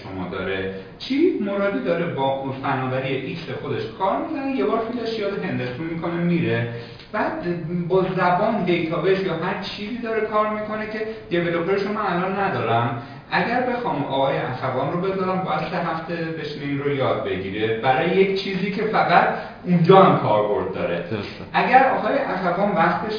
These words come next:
Speaker 1: نداشته باشه، باید یک نفر رو من استخدام بکنم. می‌شه در مورد این هم توضیح بدید که اون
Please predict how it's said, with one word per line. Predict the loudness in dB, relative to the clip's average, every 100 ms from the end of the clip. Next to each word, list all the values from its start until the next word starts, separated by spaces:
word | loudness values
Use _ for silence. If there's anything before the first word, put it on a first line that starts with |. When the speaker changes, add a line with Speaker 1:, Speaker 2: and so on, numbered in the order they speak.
| -2
Speaker 1:
نداشته | -2 0 -2 -4 -4 -2
باشه، | -2 -2
باید | 0 2 2 2
یک | -2
نفر | -4 -2 -2
رو |
من | -2 -2
استخدام | -2 -4 -2 -2 -2 -2 -2
بکنم. | -4 -4 -6 -6 -8 -8
می‌شه | 0 2 4
در | 4
مورد | 4 2
این | 0 0 0
هم | 0 0 0
توضیح | 0 2
بدید | 2 2
که | 0
اون | 0 -2